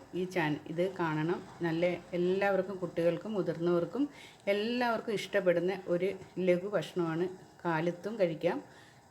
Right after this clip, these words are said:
അതല്ല വൈകിട്ടും കഴിക്കാം, രാത്രിയിലും കഴിക്കാം, എപ്പോഴും കഴിക്കാൻ പറ്റുന്ന ഒരു നല്ലൊരു പലഹാരത്തിൻ്റെ റെസിപ്പിയാണ്. ഇന്ന് ഞാൻ രാവിലത്തേക്കുള്ള പലഹാരമാണ് ഉണ്ടാക്കുന്നത്. ആവശ്യമുള്ള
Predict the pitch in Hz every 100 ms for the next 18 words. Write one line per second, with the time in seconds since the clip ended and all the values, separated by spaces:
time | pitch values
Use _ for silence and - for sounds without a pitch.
0 | - 180 180 202 180 175 185 190 254 196
1 | 160 175 220 - - 170 165 156 185 226
2 | 226 170 165 185 185 - 170 - 202 226
3 | 254 202 185 185 175 170 170 214 - 165
4 | 170 196 - - - - - - 180 170
5 | 175 214 202 196 170 170 175 175 180 180
6 | 180 156 - 165 156 175 180 175 180 180
7 | 175 156 156 175 180 185 170 156 190 -
8 | - - - - - - - 175 170 170
9 | 175 165 190 175 151 151 151 151 180 -
10 | 165 165 170 180 185 185